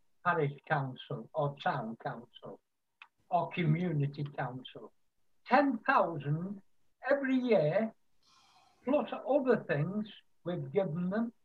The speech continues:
in their, doing their building up. And, and it's for the full term of this council, they will receive another ten thousand this year. And on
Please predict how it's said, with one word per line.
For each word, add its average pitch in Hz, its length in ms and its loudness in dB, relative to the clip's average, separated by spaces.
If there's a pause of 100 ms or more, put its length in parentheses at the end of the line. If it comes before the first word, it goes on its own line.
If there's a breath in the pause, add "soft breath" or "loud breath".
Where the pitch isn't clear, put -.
(1040)
in 180 140 -6
their, 180 420 6 (140)
doing 190 320 2
their 185 240 8
building 185 520 2
up. 220 220 2 (1500)
And, 175 160 2 (220)
and 196 160 4
it's 214 260 0 (120)
for 220 100 6
the 214 300 4
full 254 400 2 (560)
term 247 340 8
of 208 300 2
this 247 180 2 (180)
council, 180 720 0 (280 soft breath)
they 214 180 10
will 220 160 8
receive 226 540 4
another 277 600 4
ten 180 300 2
thousand 170 560 2
this 160 160 -2 (100)
year. 147 320 -4 (600)
And 185 140 6
on 277 560 8